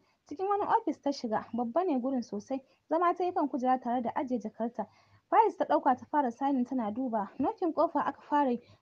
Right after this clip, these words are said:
Ɗago kanta ya, ta yi da ke ƙasa tana kallon ƙofar. Buɗewa aka yi, wata mata ta shigo sanye da gajeren skirt wanda ake kira da mini skirt. Rigar ta fara ce, skirt ɗin kuma baƙi ne.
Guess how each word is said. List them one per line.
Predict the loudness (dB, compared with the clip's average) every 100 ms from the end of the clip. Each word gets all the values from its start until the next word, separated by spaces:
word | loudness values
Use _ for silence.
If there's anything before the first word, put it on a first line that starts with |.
| 2
Ɗago | 4 6
kanta | 4 2
ya, | 0 0 -4 _
ta | 0 2
yi | 2 0 _ _ _ _ -20 0
da | 0 2
ke | 2 2
ƙasa | 0 0
tana | -2 -2
kallon | -2 -2 -2 0
ƙofar. | 2 2 0 -4 _ _
Buɗewa | -2 0 2 2 2
aka | 2 0
yi, | -2
wata | 0 0
mata | 0 -2 -6
ta | -6
shigo | -4 -2 -2
sanye | -2 -2 -2
da | -2
gajeren | -4 -2 0 -2
skirt | -4 -6 -4
wanda | -2 -2 -4
ake | -6 -6
kira | -4 -4
da | -4
mini | -2 -2 -2
skirt. | -4 -4 -6 -6 _ -16 -6
Rigar | 0 2 2
ta | 0
fara | 2 2 0
ce, | -4
skirt | -4 -6 -4
ɗin | -4 -2
kuma | -2 -2
baƙi | -4 -4 -2
ne. | -2